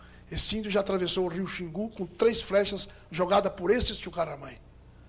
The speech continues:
E, no entretanto, se prontificou a nos acompanhar no contacto com seus figadais inimigos.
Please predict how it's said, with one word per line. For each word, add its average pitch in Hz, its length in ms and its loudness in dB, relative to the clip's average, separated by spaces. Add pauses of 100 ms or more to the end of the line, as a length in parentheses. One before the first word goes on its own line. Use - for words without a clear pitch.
(560)
E, 170 40 -10
no 180 60 0
entretanto, 180 520 2
se 226 100 2
prontificou 214 540 -2
a 185 40 4
nos 180 140 0
acompanhar 175 540 -2
no 220 100 -6
contacto 185 640 -2 (300)
com 170 120 -6
seus 175 300 0
figadais 190 640 2
inimigos. 147 640 -8